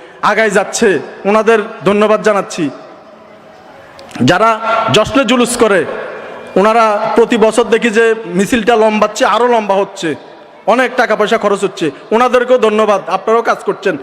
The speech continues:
আগায় যাচ্ছে, মানুষ তো বাড়তেছে ইসলামী লাইনে। যারা ভান্ডারি লাইনে আছেন, মানুষ আগে যত দেখতাম যে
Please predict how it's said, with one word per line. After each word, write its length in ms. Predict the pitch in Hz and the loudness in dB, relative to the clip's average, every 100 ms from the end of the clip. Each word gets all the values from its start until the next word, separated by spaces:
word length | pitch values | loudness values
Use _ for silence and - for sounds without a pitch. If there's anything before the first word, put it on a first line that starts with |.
| - | -6
আগায় 260 | - 196 208 | -2 0 2
যাচ্ছে, 300 | 196 190 208 | 0 0 0
মানুষ 300 | 175 208 214 | 0 0 0
তো 80 | 233 | 0
বাড়তেছে 460 | 190 - 196 175 139 - 220 | 0 -2 -2 0 -2 -4 -4
ইসলামী 380 | 185 214 196 | 0 2 2
লাইনে। 280 | 185 165 131 117 - - - - - - - - | 2 2 -2 -6 -12 -18 -20 -20 -20 -20 -20 -2
যারা 200 | 147 202 | 2 2
ভান্ডারি 380 | 202 220 233 247 | 2 2 2 2
লাইনে 240 | 240 240 | 2 2
আছেন, 380 | 240 226 233 180 139 - - - - | 2 2 2 0 -4 -10 -18 -20 -6
মানুষ 460 | 151 190 233 220 185 | 0 2 2 0 0
আগে 280 | 180 202 214 | 0 2 0
যত 240 | 185 214 220 | 2 2 2
দেখতাম 380 | 208 214 240 220 | 0 0 0 2
যে 220 | 226 | 2